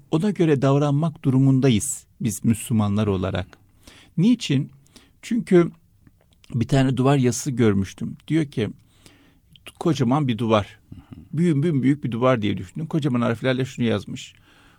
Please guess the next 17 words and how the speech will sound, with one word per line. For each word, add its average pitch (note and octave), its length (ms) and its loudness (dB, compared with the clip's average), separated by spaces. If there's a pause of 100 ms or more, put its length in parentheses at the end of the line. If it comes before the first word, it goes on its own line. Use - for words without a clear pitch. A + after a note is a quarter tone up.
(140)
"Duvar C#3+ 280 4
çok D#3+ 240 -8
güzelmiş. G#2+ 560 -2 (180)
Keşke - 340 -2
aklıma B2+ 300 2
bir G#2 80 -4
şey G#2+ 200 0
gelse." F#2+ 400 -4 (800)
Duvar C#3+ 200 6
yazısı D#3+ 300 4
yazacak F3 340 0
ama C#3+ 320 6 (320)
aklına F#3+ 340 4
bir E3+ 60 -4
şey C#3+ 220 4
yok. G2+ 160 2 (560)
Şimdi F3+ 460 2